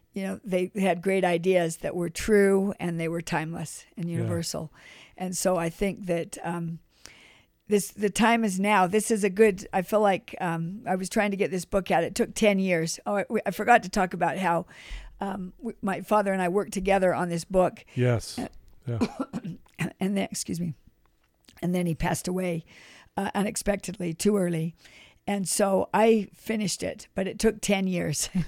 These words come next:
Speaker 1: <laughs> I could hear my dad's voice in my head, just like, you know, "Come on, finish the sucker, you know, get it,
Speaker 2: <laughs>
Speaker 1: get it done. You've, you've taken too
Speaker 2: Exactly.
Speaker 1: long." And,
Speaker 2: <laughs>
Speaker 1: but I f-, and I was frustrated that it was taking so long, but I was involved in so many other things.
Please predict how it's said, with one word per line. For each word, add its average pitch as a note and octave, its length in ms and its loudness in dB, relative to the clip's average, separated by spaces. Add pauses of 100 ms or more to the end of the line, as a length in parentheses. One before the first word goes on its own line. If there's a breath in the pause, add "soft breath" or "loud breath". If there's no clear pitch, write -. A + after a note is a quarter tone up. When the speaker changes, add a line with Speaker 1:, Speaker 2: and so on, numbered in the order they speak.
(120)
Speaker 1:
<laughs> - 280 -18
I F#3+ 80 0
could G#3 160 2
hear A#3 180 8
my G#3 200 2
dad's F#3+ 420 4 (460 loud breath)
voice G#3 500 4
in G3 80 0
my G3 140 0
head, F#3+ 480 4 (120)
just F#3 280 -2
like, F#3+ 260 -4 (580)
you G3+ 80 0
know, E3 120 -2
"Come A#3+ 160 2
on, A#3+ 180 6
finish C#4 340 8
the A3+ 140 0
sucker, G#3 400 4
you F#3 120 8
know, C#4 100 12
get C4+ 220 12
it, B3 140 12
Speaker 2:
<laughs> - 60 -10
Speaker 1:
get C4 140 12
it G#3 160 8
done. G#3 400 8 (380 loud breath)
You've, G#3 220 -2
you've A3+ 200 -2
taken B3 320 8
too A#3+ 160 4
Speaker 2:
Exactly. B3 100 6
Speaker 1:
long." F#3 380 6 (440 loud breath)
And, G3+ 420 4
Speaker 2:
<laughs> C#4 60 -2
Speaker 1:
but G#3+ 220 8
I G#3 80 6
f-, G3+ 160 0
and A3+ 160 0
I G#3 80 4
was G#3 140 2
frustrated G#3 640 2
that F#3 120 0
it D#3 60 -4
was F#3 140 -4
taking F#3+ 320 0
so F3 180 -2
long, F3 320 -2
but F#3 140 0
I F#3+ 60 2
was F#3 140 0
involved F#3 300 2
in F3+ 120 -4
so F#3+ 120 -4
many F#3 200 -4
other F3+ 200 -2
things. G3 380 -4